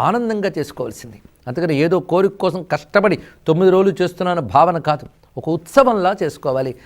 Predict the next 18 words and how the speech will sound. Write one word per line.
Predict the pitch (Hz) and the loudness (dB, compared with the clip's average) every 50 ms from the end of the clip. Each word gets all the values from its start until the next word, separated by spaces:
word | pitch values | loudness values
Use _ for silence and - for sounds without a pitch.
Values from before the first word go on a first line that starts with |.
| - - _ _ - | -20 -20 _ _ 2
సవము | - 147 156 170 196 202 214 220 190 - - | 4 4 6 8 6 6 6 2 0 0 -2
అంటేనే | 160 160 151 196 202 202 185 143 151 | -2 0 2 2 2 2 2 2 2
యజ్ఞము | 147 123 110 117 180 180 175 190 180 185 | 2 0 -2 0 0 0 2 0 -2 -4
అని | 165 139 131 | -2 -2 -2
అర్థం. | 113 - - - - - - _ 202 | -2 -4 -10 -12 -12 -14 -8 _ -6
ఉత్సవము | 214 208 - - - 214 208 208 214 202 208 196 | -6 -6 -8 0 2 2 4 4 2 2 0 -2
అంటే | 180 175 240 220 - - - - _ - | 0 2 0 0 0 -2 -10 -14 _ -10
ఉత్కృష్టమైన | 160 - - 247 226 202 - - 226 220 214 208 185 170 156 | -10 -4 -2 -2 -2 -2 0 0 2 2 2 0 0 0 -2
యజ్ఞం | 127 117 127 139 113 98 | -2 -4 -6 -8 -8 -8
ఇది. | 127 135 135 - - - _ _ _ - | -12 -14 -14 -18 -20 -20 _ _ _ 0
పైగా | 160 190 180 190 160 | 0 2 2 0 0
ఇదంతా | 165 165 185 - 226 196 151 | 0 -2 -2 -2 -2 -2 -2
ఉత్సాహపూరితంగా | 147 - - 226 220 220 208 208 214 208 202 196 208 202 202 190 196 180 156 - | -4 -2 0 2 4 4 2 2 0 -2 -2 -2 -6 -6 -2 -2 -2 -2 0 -2
చేయడానికే | 143 143 165 170 180 180 170 170 175 214 240 262 233 180 139 - _ _ _ _ _ _ _ _ | -2 0 2 2 2 2 2 0 0 0 0 0 0 -4 -6 -8 _ _ _ _ _ _ _ _
కేవలం | - 156 180 190 190 165 143 139 | 0 2 2 2 0 0 0 -2
మంత్రము, | 156 - - 196 202 202 208 202 - | -2 -2 -4 -4 -2 -2 -2 -2 0
పూజ | 180 185 180 190 185 165 160 | -2 0 2 2 2 2 0
మాత్రమే | 170 - - 185 185 180 | -2 0 0 0 0 0